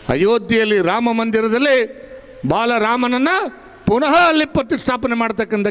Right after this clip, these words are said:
ಕೆಲಸ ಇವತ್ತು ನಮ್ಮ ನಿಮ್ಮೆಲ್ಲರ ಪ್ರತಿನಿಧಿಯಾಗಿ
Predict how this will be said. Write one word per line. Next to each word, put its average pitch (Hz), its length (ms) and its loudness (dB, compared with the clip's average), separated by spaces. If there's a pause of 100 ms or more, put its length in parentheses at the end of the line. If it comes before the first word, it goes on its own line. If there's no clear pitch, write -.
(100)
ಕೆಲಸ 320 220 -2 (760)
ಇವತ್ತು 247 340 0 (180)
ನಮ್ಮ 285 160 -2 (120)
ನಿಮ್ಮೆಲ್ಲರ 254 360 0 (560)
ಪ್ರತಿನಿಧಿಯಾಗಿ 359 800 2